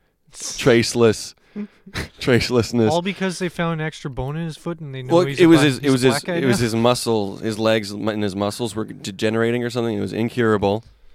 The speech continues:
Speaker 2: So instead of
Speaker 1: A defect.
Speaker 2: instead of sending him to, like, be exterminated, he let, he's saying, "I'm gonna let you do this yourself,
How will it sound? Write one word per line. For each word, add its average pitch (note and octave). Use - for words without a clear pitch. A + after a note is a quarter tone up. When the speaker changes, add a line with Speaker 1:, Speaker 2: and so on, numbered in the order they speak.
Speaker 2:
So -
instead C#3
of C3+
Speaker 1:
A C#3
defect. D3
Speaker 2:
instead D3+
of C3+
sending D3
him C3
to, B2+
like, A#2
be A#2+
exterminated, G#2+
he A2+
let, G#2+
he's G2+
saying, A2
"I'm G#2+
gonna A2
let G#2+
you A2+
do G#2+
this A2
yourself, G2+